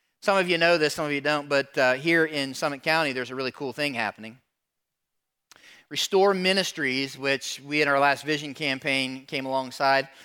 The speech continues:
is an in-house residential treatment program for, for men who are addicted to alcohol, drugs, and things of that nature. Christ-centered, gospel-centered. So excited about it.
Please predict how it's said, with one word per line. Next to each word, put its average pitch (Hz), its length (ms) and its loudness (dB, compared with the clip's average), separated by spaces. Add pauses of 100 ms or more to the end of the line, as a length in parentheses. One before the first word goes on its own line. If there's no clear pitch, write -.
(260)
is 151 260 2
an 143 300 0
in-house 180 1000 2 (400)
residential 160 480 0
treatment 156 460 -6
program 143 480 0
for, 151 340 -4
for 147 300 -4 (100)
men 165 460 2
who 160 380 -2
are 147 180 2
addicted 151 580 -2
to 143 220 -2
alcohol, 147 400 0
drugs, 139 300 -2
and 139 60 -14
things 131 160 -10
of 135 60 -10
that 143 120 -2
nature. 131 300 -8
Christ-centered, 160 720 0
gospel-centered. 135 560 -2
So 151 200 -4
excited 131 320 -4
about 98 220 -10
it. 104 80 -20